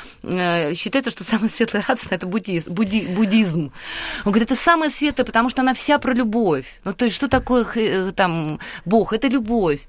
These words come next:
И что она вот как раз про свет, про радость, про то, как, э, потому что когда ты благодаришь, когда ты принимаешь, когда ты это же, ну, как бы, как-то легко и хорошо, грубо говоря, несмотря на,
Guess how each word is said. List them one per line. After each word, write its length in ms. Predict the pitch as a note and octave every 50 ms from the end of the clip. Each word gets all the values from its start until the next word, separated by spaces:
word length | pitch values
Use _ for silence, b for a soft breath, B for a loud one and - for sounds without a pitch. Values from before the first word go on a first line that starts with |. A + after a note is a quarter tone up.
| B B B B B B
И 120 | - G#3+
что 260 | - - - - C4 B3+
она 320 | C4 C4 B3+ C4+ C4+ C4
вот 140 | A#3+ B3 A#3+
как 160 | B3 A#3 -
раз 100 | B3+ A#3+
про 220 | - - B3 C4 B3
свет, 420 | - - - G3 A3 G#3 E3+ -
про 240 | _ - F#3+ A3 A#3
радость, 560 | A#3 A3+ A3+ A3 G#3 F#3+ F3 F3+ F#3+ - -
про 180 | - - G3+ G3+
то, 220 | - - C4 B3
как, 520 | - _ - B3 A#3+ A#3+ A#3 _ - - -
э, 240 | G#3 G#3 G3+ G3 F3+ B B B B B B B B _
потому 20 | -
что 100 | F#3 -
когда 140 | A#3 A#3
ты 100 | A#3 B3+ A#3
благодаришь, 580 | G#3+ A3+ G#3+ A3+ F#3 A3 A3 G#3+ G#3+ G#3+ G3
когда 180 | - F#3 F3+ G#3+
ты 100 | - A#3
принимаешь, 720 | A3 G#3+ G#3 A3+ A3+ G#3+ F#3 F3+ F#3 F#3 F3+ D#3+ D#3 D3+
когда 300 | - - E3 E3 F3 G3+
ты 340 | G#3 - - G#3 G#3 G3+ F3 - _ - _ _ _ - _ _ - -
это 180 | A3 - - A3
же, 200 | F#3 E3 G#3+ G#3+
ну, 120 | G#3 A3
как 160 | - - G3 F3+
бы, 220 | F#3 G#3 G3 - - -
как-то 240 | - - G#3+ - - A3+
легко 220 | G#3+ A3 - -
и 40 | B3
хорошо, 420 | - - A3+ A#3 A3+ - - C4+ A3
грубо 280 | E3+ E3 E3 D3+ D#3
говоря, 240 | D3 D#3+ E3+ F3 E3+
несмотря 520 | E3 F3 E3+ - G#3 G3+ G3 - A3+ G#3+
на, 280 | G#3+ G3+ F#3+ F#3 F3+ E3+